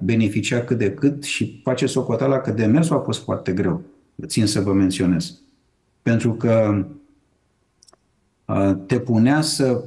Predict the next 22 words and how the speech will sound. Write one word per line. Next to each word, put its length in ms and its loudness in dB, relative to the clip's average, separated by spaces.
contribui 680 2
tu 440 2
până 240 2
când 240 0
îți 120 0
dau 180 2
ei 80 2
banii. 500 -2
Nu 100 -2
știu 120 0
dacă 180 0
știți 280 -6
pove-, 240 -4
cam 200 -2
așa 200 0
se 140 0
derula 360 0
operațiunea. 640 -4
Deci 220 -8
tu 120 -4
luai 220 0
proiectul, 600 -4